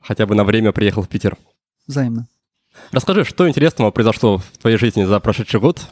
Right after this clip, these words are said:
Speaker 1: Возможно, какие-то ключевые такие события, вехи, самые яркие подъёмы, самые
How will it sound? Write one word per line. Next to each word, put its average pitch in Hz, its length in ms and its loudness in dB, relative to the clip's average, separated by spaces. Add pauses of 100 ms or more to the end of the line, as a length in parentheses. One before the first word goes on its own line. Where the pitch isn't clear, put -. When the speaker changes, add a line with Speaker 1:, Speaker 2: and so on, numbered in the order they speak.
Speaker 1:
Возможно, 104 340 -2
какие-то - 280 -4
ключевые 110 380 0
такие 107 180 -4
события, 110 500 0
вехи, 110 460 0 (300)
самые 101 520 2
яркие 98 680 -2 (300)
подъёмы, 104 600 0
самые 98 560 0